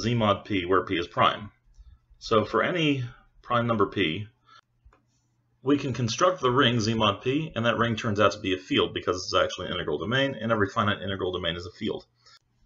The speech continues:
So that's one class of examples, and these have order P, where P is the prime that we selected. But did you know that there are also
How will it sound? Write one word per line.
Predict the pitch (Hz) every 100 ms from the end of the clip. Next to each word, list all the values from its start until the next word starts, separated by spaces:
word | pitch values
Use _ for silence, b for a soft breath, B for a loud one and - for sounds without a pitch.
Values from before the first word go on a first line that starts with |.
| _ _ _ _ _ _ _ _
So | - 135 135
that's | 135 190
one | 160 147
class | - 107 95 -
of |
examples, | 98 90 98 98 101 -
and | 101
these | 123 143
have | 120 107 - -
order | 101 98 95 95 95 - - _ _ _ _ _
P, | - 120 90
where | 98 95
P | - 110
is | 101 92 92
the |
prime | 90 104 95
that | 95
we | 85
selected. | - 117 113 - 87 - _ b b b b b -
But | 110
did | 120 101
you | 139
know | 202 117 113
that | 107
there | 117
are | 110
also | 185 - 117 107 110 107